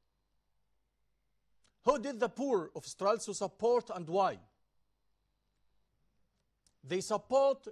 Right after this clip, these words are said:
Duke Michael. ليه؟ They didn't like the king,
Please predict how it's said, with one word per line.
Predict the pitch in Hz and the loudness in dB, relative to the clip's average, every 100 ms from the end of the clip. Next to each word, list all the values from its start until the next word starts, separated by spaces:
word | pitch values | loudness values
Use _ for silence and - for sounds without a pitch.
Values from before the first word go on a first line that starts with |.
| - - | -18 -8
Duke | 185 254 - | -4 -4 -2
Michael. | 190 220 208 92 _ _ _ _ _ - | 2 2 0 -16 _ _ _ _ _ -4
ليه؟ | 170 185 - _ _ _ | 0 0 -2 _ _ _
They | 135 143 | -10 -8
didn't | 131 196 156 113 - _ _ _ - | -4 -4 -4 -10 -18 _ _ _ -10
like | 131 175 147 120 _ 123 | -2 0 -2 -8 _ -12
the | 120 | -12
king, | - 240 254 | -8 -8 -8